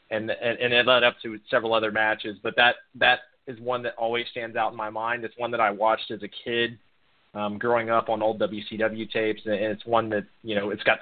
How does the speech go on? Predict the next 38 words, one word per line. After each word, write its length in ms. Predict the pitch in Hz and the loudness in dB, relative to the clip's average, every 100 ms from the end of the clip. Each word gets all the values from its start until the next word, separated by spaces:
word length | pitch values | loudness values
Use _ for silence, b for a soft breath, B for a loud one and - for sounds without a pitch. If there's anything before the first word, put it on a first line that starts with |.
| - | 0
two 100 | 135 | 0
of 80 | 123 | 4
my 140 | 110 | 4
favorite 240 | 117 113 104 | 4 4 4
wrestlers 380 | 110 110 104 | 2 2 -2
of 100 | 104 | 2
all 140 | 104 101 | 2 2
time, 440 | - 104 101 101 - | 2 2 0 -2 -2
so 280 | 104 95 90 b b _ | 0 0 -2 b b _
it 140 | 107 117 | -2 2
definitely 320 | 127 - 117 | 2 2 -4
makes 220 | 113 110 120 | -4 -6 -4
my 140 | 107 | -4
list 300 | 101 104 104 107 | -4 -6 -6 -12
of 100 | 101 | -6
most 320 | 107 104 113 | -4 -6 -8
memorable 460 | 101 107 95 95 - | -10 -8 -8 -10 -12
feuds. 320 | 107 104 104 - | -8 -6 -6 -2
There, 220 | 120 120 - | 0 0 -4
I 40 | 127 | -6
mean, 160 | 123 | -4
there's 140 | 117 - - | -4 -2 2
so 120 | 175 | 2
many 340 | 139 127 123 | 2 -4 -2
that 120 | 117 | 0
I 80 | 110 | -2
could 140 | 107 104 | -2 -6
list 260 | 110 107 113 | -6 -4 0
off, 220 | 113 - | 0 0
but 120 | 107 | -4
this 120 | 117 - | -8 -6
one 140 | 117 | -4
always 300 | 98 104 101 - | 0 0 -2 -6
stands 240 | 104 98 | -8 -2
out 240 | 101 101 - | -2 -2 -4
to 60 | 107 | -10
me, 300 | 104 101 - B B B - | -8 -8 -12 B B B -4
specifically 520 | 151 156 165 143 | 0 2 2 4